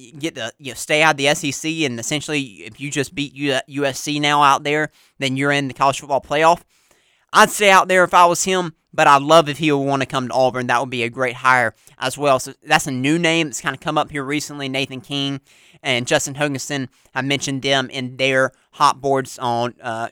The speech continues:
twenty-four seven and On Three, respectively, there. Hugh Freeze, that's ano-, that's another name. A lot of Auburn fans like that. He, he's an excellent coach. He, what he did at,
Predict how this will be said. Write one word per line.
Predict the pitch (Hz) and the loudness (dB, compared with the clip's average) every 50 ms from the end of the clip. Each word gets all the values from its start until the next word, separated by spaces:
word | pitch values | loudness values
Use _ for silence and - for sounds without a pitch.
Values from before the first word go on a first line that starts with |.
| _ | _
twenty-four | - - 147 135 - 139 123 | -14 -10 -10 -8 -6 -6 -6
seven | - - 139 127 127 123 | -2 -2 -2 -2 -2 -4
and | 117 117 | -6 -6
On | 120 123 127 | -4 -6 -6
Three, | 123 - 131 123 120 | -6 -6 -6 -6 -6
respectively, | 117 113 - - 139 131 - 127 117 127 131 127 | -6 -10 -8 -6 -6 -6 -6 -8 -8 -6 -4 -4
there. | 123 127 127 127 123 120 _ _ _ _ _ _ _ _ _ _ _ _ _ _ _ _ _ _ _ _ _ _ _ _ _ _ _ _ | 0 0 2 0 0 -2 _ _ _ _ _ _ _ _ _ _ _ _ _ _ _ _ _ _ _ _ _ _ _ _ _ _ _ _
Hugh | - - 220 240 | -4 0 2 2
Freeze, | 214 - 208 202 190 160 131 110 104 - - 139 | 2 2 2 2 2 2 0 -2 -6 -10 -10 -4
that's | 143 139 135 - | -2 -2 -2 0
ano-, | - 160 170 170 175 - | -2 -2 2 2 2 0
that's | - 151 151 143 - 170 | 0 -6 -6 -4 -4 -2
another | 160 160 165 170 170 175 | 0 2 2 2 2 0
name. | 165 165 156 160 165 151 151 - | 0 0 2 2 2 0 0 -4
A | 123 123 | -8 -6
lot | 123 123 127 127 127 151 160 | -4 -2 0 6 8 8 8
of | 165 | 10
Auburn | 170 175 170 175 170 | 8 6 4 2 -4
fans | - 180 180 180 175 170 - | -4 -2 -2 -2 -2 -4 -2
like | 170 160 160 170 151 156 | 0 2 2 2 2 -2
that. | 143 120 110 110 - _ _ _ _ _ _ _ | -4 -4 -4 -4 -6 _ _ _ _ _ _ _
He, | _ 135 123 135 131 127 123 _ _ _ _ _ | _ -18 -10 -8 -8 -8 -8 _ _ _ _ _
he's | - 156 165 202 - | -12 -6 -4 -4 -4
an | - - | -2 4
excellent | - 208 214 - - 196 147 - | 6 4 6 4 2 -2 -2 0
coach. | - 165 135 92 - - - _ _ _ _ _ _ | 2 2 2 0 -2 -10 -12 _ _ _ _ _ _
He, | - - 165 175 175 170 | -6 -2 0 2 2 0
what | - 143 151 165 170 | 0 2 2 2 2
he | 175 175 | 2 0
did | 165 147 165 170 170 165 151 | -2 0 4 4 4 4 4
at, | 143 131 120 | 2 0 0